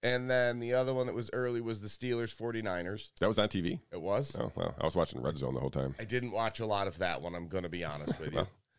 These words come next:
Speaker 2: Well.
Speaker 1: Uh, no, I think my initial takeaways from opening day are, I think the Browns are a lot better than anybody realizes.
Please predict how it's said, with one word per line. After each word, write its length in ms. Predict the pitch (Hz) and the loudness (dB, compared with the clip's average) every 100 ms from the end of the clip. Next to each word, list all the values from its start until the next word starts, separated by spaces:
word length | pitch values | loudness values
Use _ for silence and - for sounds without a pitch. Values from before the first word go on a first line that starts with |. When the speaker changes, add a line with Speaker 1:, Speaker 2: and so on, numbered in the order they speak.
| _ - - | _ -20 -6
Speaker 2:
Well. 100 | 127 135 | 0 2
Speaker 1:
Uh, 60 | 135 | 2
no, 160 | 156 143 | 2 4
I 120 | 135 | 4
think 260 | - 170 156 | 4 2 4
my 320 | 143 135 123 | 4 4 4
initial 720 | 139 135 139 160 170 - 165 | 2 0 2 2 2 2 -2
takeaways 1040 | 156 - 143 123 123 120 113 110 107 104 - - | -2 0 2 2 2 2 4 4 0 -4 -10 -12
from 540 | - 107 117 113 110 _ - | -6 -2 0 0 -4 _ -2
opening 540 | 127 135 135 123 117 | 2 2 0 -2 -2
day 260 | 107 110 110 | 0 2 2
are, 260 | - 107 104 - | 2 2 2 0
I 60 | 113 | -2
think 200 | 117 143 | -2 -2
the 80 | 127 | -2
Browns 460 | 110 117 123 135 | -2 -2 0 -2
are 80 | 123 | -2
a 60 | 110 | 0
lot 280 | 110 113 - | 2 2 4
better 220 | 113 113 | 2 2
than 180 | 104 98 | 0 -2
anybody 400 | 110 107 110 107 | -2 0 0 0
realizes. 880 | 98 95 90 87 85 95 95 - | -2 0 0 -2 -4 -6 -8 -10